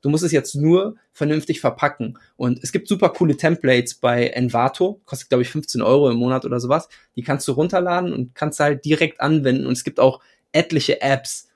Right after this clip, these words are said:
wo du solche Vorlagen für Textanimationen hast, die auch richtig cool aussehen. Und da musst du wirklich nur deine Frage vorne reinhauen und ein paar bunte Farben, die blinken und dann geht das Ding voll ab. Also das ist eigentlich so ein Ding, das funktioniert immer.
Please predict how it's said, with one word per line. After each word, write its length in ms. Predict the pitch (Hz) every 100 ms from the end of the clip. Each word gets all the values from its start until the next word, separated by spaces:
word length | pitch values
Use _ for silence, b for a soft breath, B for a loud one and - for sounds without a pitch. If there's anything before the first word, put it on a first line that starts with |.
| _ -
wo 100 | 123
du 160 | 123
solche 460 | 120 123 123 123 117
Vorlagen 600 | - - 147 151 135 131
für 200 | - 123
Textanimationen 1080 | 165 - - 139 127 120 117 - 127 113 113
hast, 320 | 104 - -
die 80 | 110
auch 140 | 127
richtig 300 | 151 151 - -
cool 180 | 190 165
aussehen. 480 | 113 - 123 117 - b b
Und 360 | - 120 120 123
da 100 | 135
musst 180 | 139 151
du 60 | 156
wirklich 220 | 175 180
nur 100 | 165
deine 180 | 151 147
Frage 380 | - 156 180 -
vorne 280 | 131 123 113
reinhauen 560 | 117 113 123 170 220 b b -
und 200 | 127 -
ein 60 |
paar 180 | 160 147
bunte 260 | 160 175 139
Farben, 520 | 160 156 151 131 123
die 80 | 120
blinken 580 | 131 160 160 131 170
und 160 | - 131
dann 180 | 127 127
geht 160 | 147
das 140 | 147 -
Ding 140 | 147
voll 180 | - 143
ab. 240 | 117 - _ _ _ _
Also 160 | 120 131
das 160 | 156
ist 180 | 170 -
eigentlich 360 | 151 151 143 -
so 80 | 139
ein 120 | 131
Ding, 240 | 143 139
das 120 | -
funktioniert 440 | - 135 - 135 120
immer. 300 | 117 104